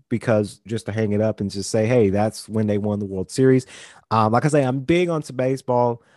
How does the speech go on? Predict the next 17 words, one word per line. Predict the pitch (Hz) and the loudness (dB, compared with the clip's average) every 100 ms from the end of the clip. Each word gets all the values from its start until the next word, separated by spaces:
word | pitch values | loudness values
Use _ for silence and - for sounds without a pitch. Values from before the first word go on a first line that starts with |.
| _ - | _ -8
Um, | 117 110 107 101 - _ _ _ _ _ _ - | -2 0 -2 -4 -12 _ _ _ _ _ _ -10
honestly, | 107 131 143 147 147 156 - | -4 -2 0 0 0 0 -6
and, | 92 113 107 98 | -10 -8 -8 -8
and | 101 110 | -6 -2
God, | 117 120 95 | 0 0 0
God | 113 110 | -2 0
rest | 110 113 | -2 -2
my | 107 | -4
grandmother's | 110 107 107 104 101 - - | -2 -2 -2 -2 -4 -6 -8
soul, | - 117 117 131 139 | 2 4 4 2 -2
um, | 107 101 95 98 | -4 -2 -4 -6
'cause | 107 | -2
I, | 107 98 | -2 -4
we | 90 113 110 113 | -8 -8 -6 -6
got | - 107 98 | -4 -2 -2
her | 113 104 95 - | 0 0 -2 -4
tombstone | 170 165 117 104 95 | -2 -2 0 0 -2